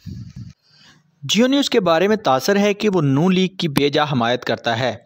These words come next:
जियो के मालिक मीर शकील रहमान के नवाज शरीफ के साथ अच्छे ताल्लुकात हैं। दो हज़ार तेरह से अब तक जियो के बारे में ये कहा जा रहा है कि ये नून लीग का हामी चैनल है,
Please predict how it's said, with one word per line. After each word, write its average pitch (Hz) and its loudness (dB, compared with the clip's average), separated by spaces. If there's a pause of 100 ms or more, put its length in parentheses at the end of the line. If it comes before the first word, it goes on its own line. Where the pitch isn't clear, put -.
(220)
जियो 190 0
के 196 0
मालिक 151 0
मीर 143 0
शकील 147 -2
रहमान 131 0
के 143 -2
नवाज 117 0
शरीफ 143 -4
के 139 -6
साथ 131 -2 (120)
अच्छे 135 -6
ताल्लुकात 113 -4
हैं। 123 -4 (320)
दो 220 2
हज़ार 190 0
तेरह 180 0
से - -2
अब - -6
तक 156 -2
जियो 143 0
के 156 -2
बारे 120 0
में 143 -2
ये 131 -2
कहा 120 -4
जा 113 -2
रहा 117 -2
है 123 -2
कि 147 -4
ये 143 0
नून 185 0
लीग 175 -2
का 185 0
हामी 131 -2
चैनल 110 -2
है, 123 -2